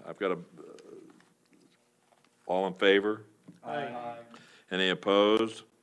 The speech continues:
Speaker 1: Motion passes. I have no public participation, so we'll go right on through there. Communications, Deb, do you wanna say anything about Mister O'Connor at this point, or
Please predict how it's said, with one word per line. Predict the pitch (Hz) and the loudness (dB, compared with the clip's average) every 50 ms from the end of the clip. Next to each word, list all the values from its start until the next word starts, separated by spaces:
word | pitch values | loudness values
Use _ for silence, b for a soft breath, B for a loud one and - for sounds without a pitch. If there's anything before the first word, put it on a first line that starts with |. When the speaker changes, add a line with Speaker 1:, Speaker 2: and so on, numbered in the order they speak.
| _ _ | _ _
Speaker 1:
Motion | 90 85 82 80 - 82 78 | -6 -6 -6 -6 -8 -12 -8
passes. | 76 90 90 92 95 92 - - 110 110 117 120 - - _ _ _ _ _ _ _ _ _ _ _ _ _ _ _ _ - B B B B B B B B B B B | -4 -2 0 0 0 -2 -2 -4 -4 -4 -4 -8 -14 -16 _ _ _ _ _ _ _ _ _ _ _ _ _ _ _ _ -20 B B B B B B B B B B B
I | 92 92 | 2 4
have | 95 98 95 87 92 | 4 4 4 2 0
no | 101 107 113 113 113 | 2 4 4 4 2
public | - - 120 117 113 117 117 - - | 2 2 2 2 2 2 -2 -2 -4
participation, | 104 90 - - 117 110 - - - - 113 113 113 113 - - 127 135 143 | -10 -6 -2 -2 -2 -2 -4 -8 -2 0 2 2 2 2 -2 -6 -8 -12 -14
so | - - 90 85 | -10 -8 -6 -6
we'll | 85 87 | -6 -6
go | 87 87 95 92 95 95 | -4 -2 -2 0 0 0
right | 92 92 95 95 98 95 | 0 0 0 0 2 0
on | 98 98 95 92 | 0 -2 -2 -4
through | - 101 95 92 | -4 -4 -2 0
there. | 95 95 95 98 98 107 117 131 131 127 _ b b b b b b b b b b b - | 2 2 4 4 2 0 -2 -6 -10 -16 _ b b b b b b b b b b b -16
Communications, | - - 98 107 113 117 113 107 - - 127 117 120 127 127 - - 131 131 139 143 127 - - - - - - - | -10 -4 0 0 2 2 2 0 0 4 4 6 6 6 4 2 0 -2 -4 -4 -6 -10 -12 -14 -14 -16 -20 -14 -2
Deb, | - 101 104 110 104 95 | 2 2 2 2 0 -2
do | 101 | -4
you | 101 104 107 | -2 -2 -2
wanna | 104 101 98 98 92 90 92 - - _ _ _ _ _ _ _ _ _ _ _ _ _ _ _ _ _ _ - | -4 -4 -6 -6 -8 -8 -10 -14 -18 _ _ _ _ _ _ _ _ _ _ _ _ _ _ _ _ _ _ -12
say | - - 110 104 | -6 -4 -2 -2
anything | 101 95 101 101 98 101 98 | -2 0 0 -2 -2 -2 -2
about | 90 95 90 87 85 - _ 95 | -2 -2 -4 -4 -4 -8 _ -14
Mister | 92 90 - 101 92 | -14 -10 -6 -4 -4
O'Connor | 90 - - 101 98 98 95 92 | -4 -6 -6 -6 -6 -4 -6 -6
at | 90 90 | -8 -8
this | - 98 92 | -10 -10 -10
point, | - - 95 92 92 95 101 98 | -10 -10 -8 -8 -6 -8 -8 -8
or | 90 80 76 73 73 69 67 | -8 -8 -8 -10 -10 -12 -14